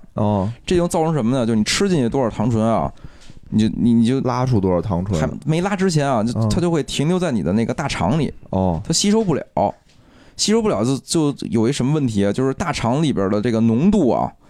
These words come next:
Speaker 2: 就变高了，
Speaker 1: 哦。
Speaker 2: 因为里边有很多这种糖醇吸收不了，它叫高渗物。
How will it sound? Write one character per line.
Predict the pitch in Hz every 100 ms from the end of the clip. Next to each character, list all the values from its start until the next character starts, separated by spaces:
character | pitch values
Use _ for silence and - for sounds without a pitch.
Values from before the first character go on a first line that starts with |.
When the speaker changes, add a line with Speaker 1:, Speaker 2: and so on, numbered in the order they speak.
| -
Speaker 2:
就 | -
变 | - 170
高 | - 208 214 127
了， |
Speaker 1:
哦。 | -
Speaker 2:
因 | 170
为 | 190
里 | 135
边 | 147
有 | 170
很 | 110
多 | 139
这 | 170
种 | 110 92
糖 | - 139
醇 | 135 135
吸 | - 156
收 | 160
不 | 139
了， | - -
它 | - 175
叫 | 131
高 | 110 202
渗 | 208 139
物。 | 165 131